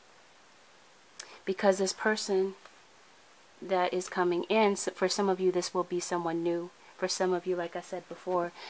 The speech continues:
there will be a re-, a regeneration of someone from the past. But you do have an opportunity for new love, and this person is worth waiting for. Divine timing is at work in your love life.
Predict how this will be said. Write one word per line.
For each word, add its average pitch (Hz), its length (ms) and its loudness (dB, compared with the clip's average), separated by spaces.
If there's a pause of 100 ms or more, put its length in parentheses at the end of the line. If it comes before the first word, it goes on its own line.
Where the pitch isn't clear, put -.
(120)
there 175 140 6
will 175 80 6
be 175 160 4
a 156 80 2
re-, 175 280 4 (160)
a 170 140 -2
regeneration 170 920 0
of 156 120 -6
someone 165 300 -2
from 160 240 -6
the 156 60 -6
past. 170 600 -8 (440)
But 180 100 -2
you 180 140 -2
do 185 200 0
have 175 260 -2
an 175 180 -2
opportunity 170 680 -2
for 170 180 -4
new 160 140 -2
love, 180 320 0
and 160 120 2
this 170 140 0
person 180 360 0
is 165 120 -2
worth 160 260 -4
waiting 180 300 -2
for. 170 340 -6 (480)
Divine 175 380 8
timing 196 400 6
is 165 180 0
at 170 140 4
work 165 260 -2
in 165 80 -2
your 165 180 -4
love 185 240 -2
life. 160 360 -8